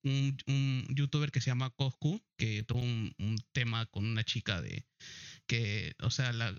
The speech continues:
eh, la grabó y, y ella estaba borracha y estaba desnuda ya,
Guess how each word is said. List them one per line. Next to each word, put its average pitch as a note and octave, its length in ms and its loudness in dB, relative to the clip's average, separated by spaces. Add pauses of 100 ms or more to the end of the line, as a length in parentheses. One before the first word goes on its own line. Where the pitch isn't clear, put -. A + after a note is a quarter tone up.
eh, A2+ 180 2
la A#2+ 120 2
grabó C#3+ 640 0
y, A#2+ 480 -2
y A2+ 300 -2
ella C3 160 2
estaba C3 240 0
borracha C3 560 -2
y A#2+ 100 2
estaba A2+ 460 0
desnuda A#2 540 2
ya, A2+ 280 -2